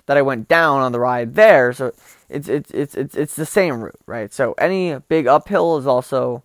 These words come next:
a big downhill. So it's good and it's bad.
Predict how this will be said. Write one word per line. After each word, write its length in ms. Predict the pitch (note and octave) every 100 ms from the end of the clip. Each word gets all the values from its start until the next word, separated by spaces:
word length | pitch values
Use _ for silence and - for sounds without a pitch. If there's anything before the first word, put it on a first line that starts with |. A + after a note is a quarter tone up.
| _ _ _ _ _
a 60 | -
big 220 | A#2+ A2
downhill. 640 | C3 A#2+ A#2+ A#2+ - - _ _
So 380 | - A#2+ G#2 - _ _ -
it's 180 | - -
good 280 | F3+ G3+ F3
and 160 | C3
it's 100 | A#2
bad. 300 | - E2+ G1+